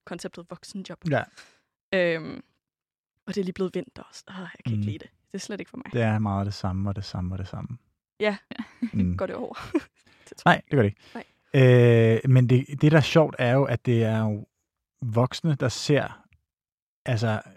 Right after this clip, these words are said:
Speaker 2: øh, hvad hedder det, øhm, der ser igennem et barns øjne tydeligvis, ikke? Og at, altså, de der store følelser, som Bamse har i den episode, det er jo fordi, at han simpelthen bare synes, at hans,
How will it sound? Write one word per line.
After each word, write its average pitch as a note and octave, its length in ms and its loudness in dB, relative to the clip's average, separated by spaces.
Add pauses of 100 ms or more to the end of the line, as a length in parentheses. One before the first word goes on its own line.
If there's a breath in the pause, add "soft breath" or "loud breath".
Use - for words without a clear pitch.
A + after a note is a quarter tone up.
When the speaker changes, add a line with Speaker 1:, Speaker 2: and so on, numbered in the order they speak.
Speaker 2:
øh, A2 340 -4
hvad G#2 120 -4
hedder G#2+ 140 -2
det, G2 300 -4
øhm, F2 300 -6 (120)
der A2 60 -6
ser C3+ 160 0
igennem A#2 240 -2
et G#2 80 -4
barns A2+ 280 -2
øjne G2+ 180 -2
tydeligvis, G2+ 420 -6
ikke? B2 140 -8 (960)
Og B2 120 0 (240)
at, B2+ 120 -8 (140)
altså, C3 220 0 (380)
de E3 80 4
der E3 100 6
store D3+ 300 0
følelser, C3+ 360 0
som B2 180 -4
Bamse A2 280 0
har A#2 200 0
i A#2 40 -6
den C#3 200 0
episode, B2 640 0 (1000)
det C#3+ 60 4
er D3 40 8
jo D3 140 4
fordi, D#3 500 -2 (520)
at B2+ 180 0 (160)
han C3 200 -2
simpelthen C3+ 380 2
bare C3+ 220 2
synes, - 400 0
at A2+ 60 -4
hans, A2+ 420 -2